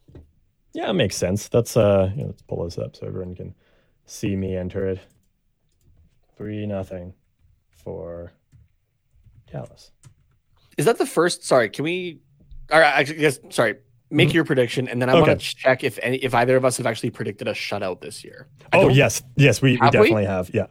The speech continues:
Speaker 1: uh, but I'll, we'll go back to it. I'm saying, uh, four. You know what? Yeah, I'm gonna, I'm gonna do four one finals until it happens, 'cause apparently that's what I did
Speaker 2: <laughs>
Speaker 1: the two other games, and yeah, I'll go for Dallas as well.
Speaker 2: There you go.
Speaker 1: Well,
Speaker 2: sorry, your, your microphone's crackling a little bit.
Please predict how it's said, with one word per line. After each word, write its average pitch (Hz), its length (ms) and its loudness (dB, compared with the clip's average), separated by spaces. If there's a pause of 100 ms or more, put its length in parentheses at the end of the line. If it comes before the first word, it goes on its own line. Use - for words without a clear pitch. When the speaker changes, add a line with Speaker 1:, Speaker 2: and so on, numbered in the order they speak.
(120)
Speaker 1:
uh, 135 80 0
but 139 360 -2
I'll, 107 420 4
we'll 127 120 -2
go 117 100 2
back 95 220 -2
to 98 100 -10
it. 95 120 -8
I'm 156 80 0
saying, 190 300 4
uh, 160 280 6
four. 147 680 4 (1080)
You 143 80 2
know 170 80 8
what? 160 160 2
Yeah, 131 220 4
I'm 156 100 6
gonna, 175 220 6
I'm 185 80 -2
gonna 180 160 4
do 190 100 6
four 170 300 6
one 143 220 4
finals 120 480 2
until 110 260 -2
it 98 80 0
happens, 90 440 -8
'cause 92 200 -8
apparently 90 480 -4
that's 87 240 -8 (580)
what 190 140 2
I - 20 6
did - 320 2
Speaker 2:
<laughs> - 60 -4
Speaker 1:
the 98 80 -6
two 98 400 -8 (260)
other 95 220 -8
games, 107 340 -6
and 95 140 -6
yeah, 92 120 -2
I'll 87 140 -4
go 90 120 -6
for 90 120 -14
Dallas 82 420 -12
as 90 140 -16
well. 82 240 -10
Speaker 2:
There 107 140 -6
you 98 60 -8
go. 107 60 0
Speaker 1:
Well, 254 280 2 (1120)
Speaker 2:
sorry, 120 240 4
your, 160 280 4
your 165 120 4
microphone's 131 440 2
crackling 104 420 -4
a 101 40 -4
little 95 160 -4
bit. 113 200 -8